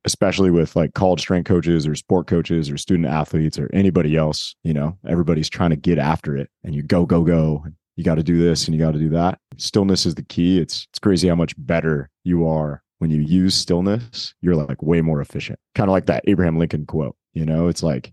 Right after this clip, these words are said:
if he had eight hours to cut down a tree, he'd spend six hours sharpening the axe. That's a good summary of that book. So I would recommend those. Stillness is the Key by Ryan Holiday, Clear Thinking by Shane Parrish, The Almanac by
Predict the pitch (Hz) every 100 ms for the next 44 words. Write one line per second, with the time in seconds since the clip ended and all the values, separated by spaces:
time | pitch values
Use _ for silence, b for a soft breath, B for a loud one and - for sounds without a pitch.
0 | _ 76 87 76 80 85 82 82 78 80
1 | 76 69 _ _ _ - 90 82 78 -
2 | - 82 87 - _ _ _ 82 73 -
3 | 76 73 67 - _ _ - 95 - 80
4 | 78 76 - - _ - - 78 80 80
5 | 73 65 71 - - - _ _ 80 -
6 | 82 - 87 82 78 73 71 65 73 64
7 | - _ - 80 71 - _ 90 98 98
8 | 90 85 80 80 69 - - 107 101 87
9 | 80 82 92 82 80 82 80 80 85 80
10 | 82 - _ - 80 78 85 85 76 76
11 | - 78 73 80 73 71 - - 62 92
12 | 98 90 78 - 80